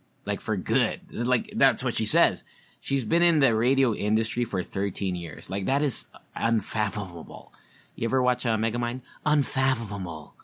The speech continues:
It's unfathomable to me. It's, it, it's thirteen years of doing something. I mean, I'm, I couldn't even do f-,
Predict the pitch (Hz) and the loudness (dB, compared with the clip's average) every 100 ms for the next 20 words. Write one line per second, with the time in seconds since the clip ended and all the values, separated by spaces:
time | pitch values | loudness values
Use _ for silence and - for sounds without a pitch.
0 | - - 151 147 143 156 120 98 87 87 | -12 -4 0 2 2 4 2 0 -2 -4
1 | - 104 90 78 - _ _ _ _ _ | -4 -4 -4 -6 -14 _ _ _ _ _
2 | - 127 - - - - 190 - - - | -2 -2 -2 -2 -2 -4 -4 -6 -8 -12
3 | _ _ _ - 180 185 175 139 139 147 | _ _ _ -2 0 2 2 4 4 2
4 | 123 98 117 120 123 123 123 131 131 123 | 0 0 0 0 0 0 0 0 -2 -4
5 | - 104 95 113 135 123 127 147 139 113 | -6 -6 -2 0 2 4 2 2 2 -2
6 | - _ _ _ _ _ _ - 151 214 | -4 _ _ _ _ _ _ 2 4 6
7 | 180 165 143 127 110 95 - _ - - | 4 4 4 4 2 -2 -8 _ -18 -10
8 | - - - - - | -6 -6 -6 -6 -8